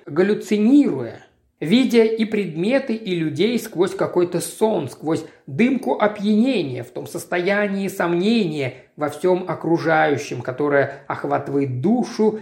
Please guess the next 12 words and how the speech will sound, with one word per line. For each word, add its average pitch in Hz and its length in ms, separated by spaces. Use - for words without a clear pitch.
в 143 160
минуты 233 520
великих 170 680
катастроф. 135 640
Только 185 260
раздирающий 185 680
крик 185 340
старухи 175 520
Рок 185 520
достиг 147 600
его 135 280
сердца. - 640